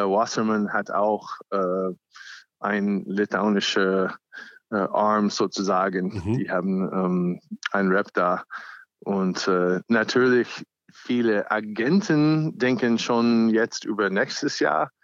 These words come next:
Speaker 2: Mhm.
Speaker 1: Aber Nick hat gesagt, dass er, äh, sehr gern für diese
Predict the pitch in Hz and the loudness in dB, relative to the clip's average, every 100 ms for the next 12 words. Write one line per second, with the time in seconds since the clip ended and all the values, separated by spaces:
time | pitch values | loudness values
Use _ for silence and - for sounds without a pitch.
0 | - 98 87 107 101 104 104 107 - 107 | -8 -6 -4 -4 0 2 2 2 0 -4
1 | 107 110 104 101 - 98 - - - 98 | -2 -2 0 -2 -2 -4 -4 -6 -2 0
2 | 95 90 - _ _ _ _ _ - 107 | 0 -2 -6 _ _ _ _ _ -2 0
3 | 101 90 110 110 104 101 101 104 98 95 | 0 0 0 2 2 2 0 -2 -2 2
4 | 95 | 2